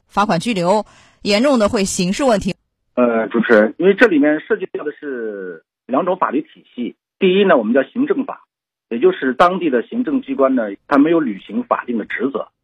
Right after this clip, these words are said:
Speaker 2: 呃，第二呢，它涉及到一个民法上的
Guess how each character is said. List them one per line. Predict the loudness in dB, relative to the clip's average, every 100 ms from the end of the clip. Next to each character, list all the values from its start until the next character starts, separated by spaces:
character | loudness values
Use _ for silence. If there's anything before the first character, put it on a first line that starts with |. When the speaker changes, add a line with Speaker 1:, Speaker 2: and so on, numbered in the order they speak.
| _ _ _ _ _
Speaker 2:
呃， | -6 -4
第 | 4 6
二 | 8 4
呢， | 0 -4 -6
它 | -4 -4 -4
涉 | -4
及 | -2
到 | -4
一 | -2
个 | -4 -6 -8 _
民 | -8 -6 -2
法 | -4 -4
上 | -8
的 | -8